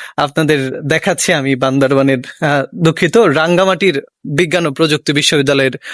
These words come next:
এই খণ্ডচিত্র তুলে ধরলাম। জানি না কেমন হচ্ছে। এখানে কিন্তু আছে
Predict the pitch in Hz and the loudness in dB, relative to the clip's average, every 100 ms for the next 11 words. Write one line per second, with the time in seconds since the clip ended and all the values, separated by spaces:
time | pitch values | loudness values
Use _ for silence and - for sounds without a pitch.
0 | - - 139 131 - 165 151 143 147 - | -16 -4 -2 0 0 0 0 0 -2 0
1 | 143 127 - 226 202 135 135 190 277 _ | 0 0 2 2 2 2 2 2 0 _
2 | _ - 143 143 139 131 131 131 131 - | _ -2 0 2 0 0 0 0 -2 2
3 | 170 180 160 160 147 131 - 139 | 2 2 0 0 2 0 0 -2